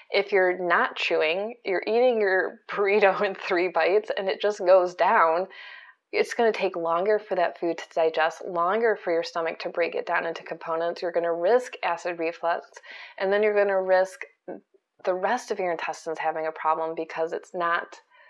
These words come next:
fully prepared to digest whole food. So if you see whole food in your stool, it's really important that you slow down, check your stool, chew your food, take some digestive enzymes, okay? And then when we move down into the small intestines,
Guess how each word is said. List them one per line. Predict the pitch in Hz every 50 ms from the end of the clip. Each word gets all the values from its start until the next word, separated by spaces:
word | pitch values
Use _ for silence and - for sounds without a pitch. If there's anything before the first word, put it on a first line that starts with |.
| _ _ _
fully | - 254 262 247 240
prepared | - 220 214 - 226 240 233 202 185 -
to | -
digest | 185 - 175 175 175 175 220 233 233 202 185 180 175 - - - - _ _ _ _
whole | - - - 196 190 185
food. | - - 226 214 175 170
So | - -
if | 185 185 -
you | 220 240
see | 240 - - 233 226
whole | 226 - 202 190 185
food | 190 - 214 202 190
in | 175 165
your | 165 165
stool, | - - - - 226 196 170 160 160 - - -
it's | 185 -
really | 185 196 196 190 180
important | 180 180 - 196 190 170 - 170 170
that | 170 165 160 170
you | - 180 185 185 180 180 185
slow | - - - 175 170 165 165
down, | 160 151 147 151 151 151 156 151 - - - - - - - _ _ -
check | - 180 170 165 170
your | 190 175
stool, | - - - 175 170 165 165 165 165 165 - - - _ _
chew | - - - 185
your | 190 190 185
food, | 190 - 185 170 170 170 170 170 165 - - - - - _ _
take | - - 180 170 -
some | - 190 180
digestive | 180 175 170 170 170 170 - 160
enzymes, | - - 165 165 160 165 - - - - - - -
okay? | 170 - - 165 156 160 170 170 170 - _ _ _ _ _ _ _ _ _ _ _ _ - - _ - -
And | 226 202
then | 196 208 226
when | 247 247
we | 240 226
move | 208 196 196 190
down | 190 185 175 175 175
into | 170 170 -
the | 175 175
small | 160 - - 196 208 226 220
intestines, | 202 - - - 160 156 - - - 165 160 165